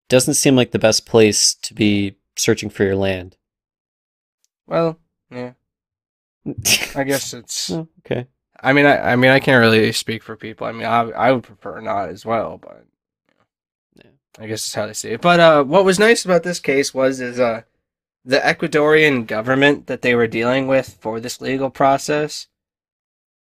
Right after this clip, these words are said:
Speaker 2: back when this, uh, case first started, it was, it was almost guessed that it probably wasn't gonna end in such good turning,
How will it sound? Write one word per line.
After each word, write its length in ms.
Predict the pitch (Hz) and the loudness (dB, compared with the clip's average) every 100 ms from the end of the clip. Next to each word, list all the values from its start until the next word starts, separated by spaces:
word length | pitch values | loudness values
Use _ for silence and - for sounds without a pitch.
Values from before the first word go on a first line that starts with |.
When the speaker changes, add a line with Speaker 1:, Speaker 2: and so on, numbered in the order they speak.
| _ | _
Speaker 2:
back 400 | _ 143 139 143 | _ 2 2 2
when 280 | 156 147 135 | 2 2 2
this, 340 | 127 123 - 127 | 2 0 0 0
uh, 160 | 113 | 0
case 340 | - 123 120 - | 0 0 0 0
first 300 | 117 120 - | 0 0 0
started, 340 | 120 123 120 | 2 4 2
it 60 | 110 | 2
was, 320 | 135 127 - - - | 2 2 -4 -10 -6
it 140 | 117 | -2
was 160 | 131 131 | 0 4
almost 380 | 127 185 - - | 4 4 -2 -4
guessed 400 | 110 117 - - | -2 -2 -6 -6
that 280 | 107 101 | -10 -10
it 220 | 101 104 - | -14 -16 -14
probably 520 | - 113 123 123 110 | -4 0 2 0 -6
wasn't 440 | 107 110 - 117 | -2 -2 -2 -6
gonna 220 | 120 113 - | -6 -6 -10
end 600 | 113 107 113 113 - - _ | -10 -10 -14 -18 -20 -20 _
in 100 | 113 | -8
such 440 | - 120 113 - - | -4 -4 -4 -8 -8
good 200 | 113 - | -12 -8
turning, 500 | 110 110 120 139 | -6 0 0 0